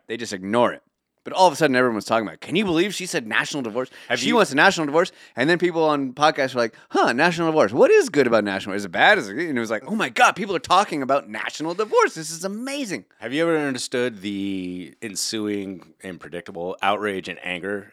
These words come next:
Speaker 2: of, of, like, even bringing that up, which I've experienced in person, and I've also experienced it through the various media platforms of
Speaker 1: I've
Speaker 2: people
Speaker 1: understood it, of
Speaker 2: you know,
Speaker 1: course.
Speaker 2: just freaking out. I'm like, "Wait, so how is this different? We've always drawn the metaphor.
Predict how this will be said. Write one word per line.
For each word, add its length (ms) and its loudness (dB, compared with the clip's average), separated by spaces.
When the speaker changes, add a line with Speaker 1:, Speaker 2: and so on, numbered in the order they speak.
Speaker 2:
of, 200 -6
of, 220 -12
like, 200 -10
even 240 -12
bringing 240 -10
that 160 -14
up, 240 -10
which 160 -10
I've 140 -4
experienced 520 -12
in 120 -14
person, 340 -4
and 80 -8
I've 140 -8
also 440 -4
experienced 520 -12
it 140 -10
through 340 -16
the 80 -14
various 360 -10
media 340 -8
platforms 520 -16
of 80 -20
Speaker 1:
I've 60 -14
Speaker 2:
people 120 -6
Speaker 1:
understood 380 -4
it, 140 -4
of 80 -14
Speaker 2:
you 60 -10
know, 40 -6
Speaker 1:
course. 180 -12
Speaker 2:
just 200 -14
freaking 540 -10
out. 160 -4
I'm 60 -12
like, 180 -10
"Wait, 140 -8
so 260 -2
how 180 2
is 100 -4
this 180 -2
different? 360 -4
We've 180 -6
always 160 0
drawn 180 -4
the 60 -8
metaphor. 480 -6